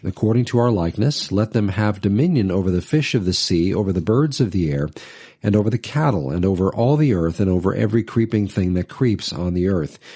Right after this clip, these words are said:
So God created man in his own image. In the image of God, he created him. Male and female, he created them.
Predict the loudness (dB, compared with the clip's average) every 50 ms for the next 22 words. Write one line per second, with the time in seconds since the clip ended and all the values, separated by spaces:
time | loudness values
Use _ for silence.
0 | -20 -20 -20 -20 _ -6 -2 -2 0 2 2 0 0 0 0 0 0 2 2 0
1 | 2 2 2 2 2 2 0 0 0 0 0 2 2 2 2 2 2 2 2 0
2 | -2 -4 -6 -6 -4 -2 -2 0 0 2 2 2 2 0 -2 -2 -2 -2 0 -2
3 | -2 0 -2 -2 -2 0 0 2 2 2 0 -2 -2 -2 -2 0 0 0 2 2
4 | 2 2 2 0 0 -2 -2 -2 -2 -2 0 0 0 -2 -4 -4 -4 -4 -4 -6
5 | -4 -2 -2 -2 -2 -2 -4 -4 -6 -8 -10 -16 -12 -6 -2 0 0 0 0 -2
6 | -6 -8